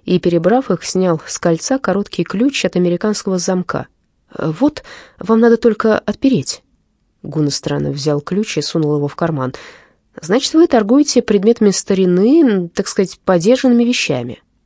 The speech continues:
Вместо ответа Есперсон глубоко вздохнул, прижал пальцы к вискам и низко опустил голову,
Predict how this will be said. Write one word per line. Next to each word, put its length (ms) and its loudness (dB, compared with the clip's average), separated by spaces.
Вместо 340 -2
ответа 340 0
Есперсон 540 -4
глубоко 420 -4
вздохнул, 560 0
прижал 320 0
пальцы 340 -2
к 60 -14
вискам 500 -2
и 40 0
низко 340 -2
опустил 420 -4
голову, 520 0